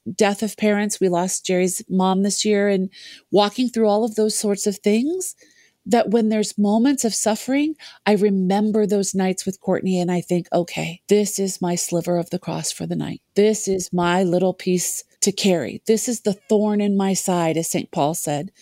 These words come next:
You know, "This is Jacob's hitch in his step because he wrestled with an angel of the Lord. This is mine. This is my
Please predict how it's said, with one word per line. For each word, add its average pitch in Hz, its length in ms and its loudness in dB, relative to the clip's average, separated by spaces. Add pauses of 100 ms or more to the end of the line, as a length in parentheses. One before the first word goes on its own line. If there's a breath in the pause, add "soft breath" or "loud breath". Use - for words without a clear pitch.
(340 loud breath)
You 196 140 0
know, 180 160 4
"This 196 320 0
is 220 180 0
Jacob's 202 680 0 (240 soft breath)
hitch 247 300 0
in 202 100 2
his 202 160 -2
step - 460 0
because 165 300 -2
he 175 120 -2
wrestled 180 480 0
with 170 140 -2
an 170 100 -2
angel 165 340 0
of - 120 -6
the 156 80 -2
Lord. 160 360 0 (120)
This 202 200 2
is 190 160 0
mine. 160 360 -2 (180)
This 185 160 0
is 185 180 -2
my 180 140 0